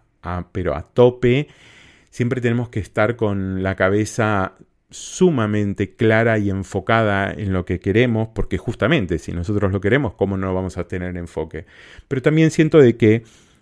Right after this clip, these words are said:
es algo que nos pasa, es algo que, que nos sucede y es algo que muchas veces lo tapamos y termina explotando por otro lado.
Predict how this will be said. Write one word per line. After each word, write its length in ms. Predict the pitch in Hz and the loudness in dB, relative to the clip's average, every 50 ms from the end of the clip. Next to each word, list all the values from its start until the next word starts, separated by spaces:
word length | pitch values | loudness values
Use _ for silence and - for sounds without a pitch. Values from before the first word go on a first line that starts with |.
| _ _ | _ _
es 200 | - 131 120 - | -8 -8 -2 0
algo 200 | 139 135 143 139 | 0 0 0 0
que 100 | 123 120 | -2 -2
nos 160 | 117 131 123 - | -4 -4 -4 -6
pasa, 500 | - - 170 170 - - 92 80 78 - _ _ _ _ | -6 -8 -8 -8 -6 -8 -8 -10 -10 -14 _ _ _ _
es 180 | - - - - | -14 -10 -6 -4
algo 240 | 110 110 120 113 113 | -2 -2 -2 -2 -2
que, 380 | 113 104 104 101 101 101 104 - - - _ _ _ _ _ | -2 -2 -2 -2 -2 -4 -6 -10 -16 -20 _ _ _ _ _
que 300 | - 104 101 98 98 98 | -10 -8 -6 -6 -6 -4
nos 180 | 98 101 98 - | -4 -6 -6 -8
sucede 680 | - - - - - 143 143 123 104 101 104 117 117 - - _ _ _ _ | -12 -16 -16 -4 0 2 2 4 2 0 -2 -4 -8 -12 -20 _ _ _ _
y 60 | 117 | -6
es 100 | 110 - | -2 0
algo 200 | 131 123 135 135 | 2 4 4 4
que 80 | 120 117 | 4 4
muchas 360 | 117 120 120 - 135 117 104 | 2 2 2 0 0 2 4
veces 640 | 123 131 131 - - 127 123 127 127 123 - - _ _ - | 4 2 2 2 2 2 2 2 2 -2 -6 -12 _ _ -4
lo 240 | 123 101 95 92 | -2 0 -2 0
tapamos 840 | - 92 90 - - 135 147 151 127 117 117 135 - - - - _ _ _ _ _ _ _ | 0 -2 0 2 4 4 4 4 2 0 0 0 -2 -6 -14 -20 _ _ _ _ _ _ _
y 120 | - 101 - | -14 -6 -2
termina 320 | - 104 113 135 170 180 | 0 2 2 2 2 2
explotando 540 | 160 - - 107 101 131 135 160 156 123 98 | 0 0 0 0 2 2 2 2 2 0 0
por 140 | - 92 95 | 0 0 0
otro 220 | 92 - - 90 | 0 0 0 0
lado. 440 | 87 87 82 82 82 78 73 76 | 0 0 0 -2 -2 -4 -6 -8